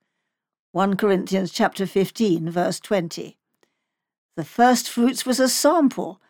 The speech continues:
a taste, a pledge of what was to follow in the harvest. When Jesus rose from the dead, he was the first of many who would also rise from the dead. Just as the first basket of fruit gives you a taste of what is coming from the whole tree,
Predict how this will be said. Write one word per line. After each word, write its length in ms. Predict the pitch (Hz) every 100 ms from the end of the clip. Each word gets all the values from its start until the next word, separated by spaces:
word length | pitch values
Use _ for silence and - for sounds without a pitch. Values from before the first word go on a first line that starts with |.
| _
a 80 | -
taste, 680 | 190 - 320 330 180 - - - -
a 80 | 190
pledge 580 | - 208 285 175 165
of 140 | 175 175
what 180 | 208 -
was 180 | 220
to 120 | 208 208
follow 400 | - 262 233 180
in 120 | 202
the 100 | 208
harvest. 680 | 240 262 180 - - - - _ _ _ _ _ _ _ _ _ _ -
When 200 | 254 320
Jesus 480 | - 359 269 247
rose 400 | 220 233 247 214
from 140 | - 196
the 140 | 180
dead, 420 | 165 208 139 113 - _ _ _ _
he 160 | 208 285
was 200 | 277 247
the 100 | 233
first 500 | 214 262 269 240 -
of 160 | 226 190
many 500 | 214 370 220 - - _
who 140 | - 214
would 180 | 208 190
also 500 | - 285 285 - 170
rise 360 | 160 170 185 160
from 180 | 185 170
the 100 | 196
dead. 380 | - - - - _ _ _ _ _ _ _ _ -
Just 320 | 269 339 -
as 80 | -
the 100 | 330
first 560 | - 311 269 254 -
basket 480 | - 220 190 - 196
of 100 | 196
fruit 420 | - 240 180 - -
gives 280 | 226 208 233
you 100 | 202
a 80 |
taste 500 | 185 - 254 226 -
of 80 | 202
what 140 | 202 202
is 160 | 196
coming 400 | - 247 214 190
from 140 | 180 190
the 140 | 190
whole 340 | 214 226 185
tree, 560 | 156 - 277 - - -